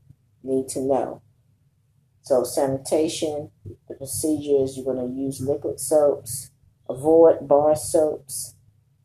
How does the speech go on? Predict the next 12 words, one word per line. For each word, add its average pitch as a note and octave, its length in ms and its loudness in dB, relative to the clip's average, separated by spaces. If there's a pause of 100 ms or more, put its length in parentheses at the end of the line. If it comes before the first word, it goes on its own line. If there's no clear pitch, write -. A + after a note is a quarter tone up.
(200)
and C#3+ 200 6
apply D3+ 640 0
antisep-, D3+ 720 2 (260)
antiseptic D#3 1120 0 (580)
designed D#3 600 2
for - 160 -8
your B2+ 360 -6
hands, D#3 680 -8 (220)
feet, C3 340 -2 (520)
or E3+ 260 6
you D3+ 180 -2
can C#3 220 -4